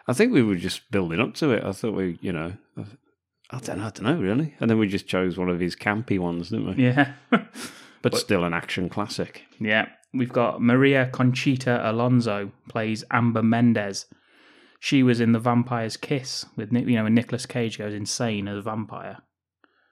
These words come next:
Speaker 2: You seen that
Speaker 1: Have
Speaker 2: one?
Speaker 1: you, <laughs> I don't know if you can just classify that film and everyone goes, "Oh yeah, that one where he goes
Speaker 2: That,
Speaker 1: insane."
Speaker 2: that was his first. <laughs> That was his, his,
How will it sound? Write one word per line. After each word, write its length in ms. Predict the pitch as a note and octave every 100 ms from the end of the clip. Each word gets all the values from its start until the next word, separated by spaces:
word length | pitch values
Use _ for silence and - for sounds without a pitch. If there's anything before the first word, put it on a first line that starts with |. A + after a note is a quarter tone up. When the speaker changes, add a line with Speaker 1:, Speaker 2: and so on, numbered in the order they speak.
| _
Speaker 2:
You 100 | C3+
seen 200 | B2+ A2+
that 80 | G2+ G#2
Speaker 1:
Have 60 |
Speaker 2:
one? 120 | A2 A2+ -
Speaker 1:
you, 100 | C3+ -
<laughs> 60 |
I 40 | B2
don't 160 | A2 G2+
know 80 | D#2
if 140 | D2+
you 60 | -
can 160 | E2+
just 260 | D2+ E2+ -
classify 640 | E2+ D#2+ - - F2+ E2
that 420 | D#2 D#2 F2+ -
film 300 | - F2 D#2+
and 80 | F2
everyone 260 | F2 F2 F#2
goes, 140 | E2+
"Oh 140 | C3 E3
yeah, 220 | D3+ C3+
that 160 | A2+ A2+
one 160 | G#2
where 140 | A2 G#2
he 60 |
goes 180 | G#2 G#2
Speaker 2:
That, 80 | C3
Speaker 1:
insane." 320 | G#2+ - A#2+
Speaker 2:
that 140 | A2
was 100 | D#3+
his 160 | C#3 C3+
first. 480 | - B2 - - - C3 - -
<laughs> 320 | B2+ - -
That 120 | C#3+
was 100 | C#3
his, 160 | C#3 A#2
his, 160 | A2+